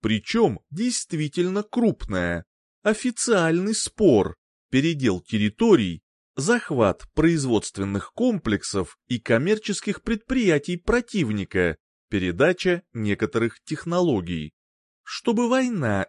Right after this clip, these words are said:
не превращалась в жаркое побоище, угрожающее Илиону, все происходит по правилам. Если кто-то будет игнорировать правила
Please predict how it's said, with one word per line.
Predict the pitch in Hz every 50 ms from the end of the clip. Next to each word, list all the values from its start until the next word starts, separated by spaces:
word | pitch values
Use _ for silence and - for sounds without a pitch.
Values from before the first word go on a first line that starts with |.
| _ -
не | 143 160
превращалась | - 196 196 190 208 214 208 - - - - 120 101 92 87 87 82 - - -
в | 107 117
жаркое | 123 180 190 190 180 - - 185 185 180
побоище, | _ - 214 214 185 185 185 147 113 98 92 - - - - 104 98 - - -
угрожающее | 147 151 156 175 185 180 156 147 135 107 95 90 85 - - - 104 101
Илиону, | - - 113 110 120 147 185 226 240 220 170 117 95 85 76 - _ _ _ _
все | - - - - - 190 220 214
происходит | - - 220 226 233 233 220 - - - 131 127 120 117 139 - - - _ -
по | 185 196
правилам. | - - 196 170 139 101 90 90 82 82 85 80 78 76 _ _ _ _ _ _ _ -
Если | - 139 196 208 - - 208 220
кто-то | - - - - 131 101 - - 98 95 - -
будет | 98 104 123 120 104 107 - -
игнорировать | - 127 110 117 110 107 110 147 214 233 226 151 123 101 98 - - -
правила | - 190 196 170 131 98 92 87 85 85 82 82 -